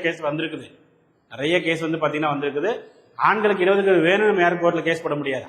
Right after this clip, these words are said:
அது வந்து நம்ம பிரதிநிதிகள், மக்கள் பிரதிநிதிகள் நம்ம கேட்கணும். அது வந்து அரசியல் கட்சி தலைவர்கள்ட்ட நம்ம கேட்கணும். அவங்க தான் சட்டம் ஏற்றுபவர்கள். எங்களுக்கு இடஒதுக்கீடு தேவைன்னு சொல்லி நம்ம வந்து பிரிட்டிஷ்காரங்கள்ட்ட போய் வந்து பாத்தீங்க அப்படின்னா வந்து கேட்கதான் செஞ்சாங்களே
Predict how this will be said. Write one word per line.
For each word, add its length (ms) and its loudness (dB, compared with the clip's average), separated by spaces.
அது 140 0
வந்து 200 2
நம்ம 240 2
பிரதிநிதிகள், 640 2
மக்கள் 320 -2
பிரதிநிதிகள் 460 0
நம்ம 200 0
கேட்கணும். 380 -2
அது 140 -8
வந்து 200 -2
அரசியல் 240 -2
கட்சி 240 -4
தலைவர்கள்ட்ட 420 0
நம்ம 140 -4
கேட்கணும். 260 -2
அவங்க 260 0
தான் 120 0
சட்டம் 320 0
ஏற்றுபவர்கள். 500 0
எங்களுக்கு 320 0
இடஒதுக்கீடு 420 4
தேவைன்னு 360 2
சொல்லி 240 2
நம்ம 220 2
வந்து 200 2
பிரிட்டிஷ்காரங்கள்ட்ட 640 0
போய் 140 2
வந்து 180 -2
பாத்தீங்க 320 0
அப்படின்னா 360 0
வந்து 180 -2
கேட்கதான் 360 2
செஞ்சாங்களே 340 2